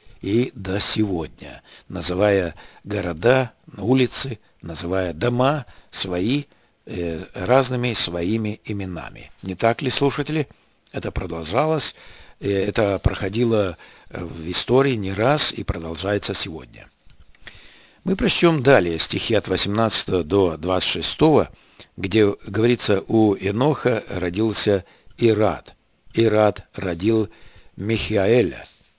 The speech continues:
Михаэль родил Мафусала.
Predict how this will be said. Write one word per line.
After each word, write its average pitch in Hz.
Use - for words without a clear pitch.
Михаэль 101
родил 113
Мафусала. 104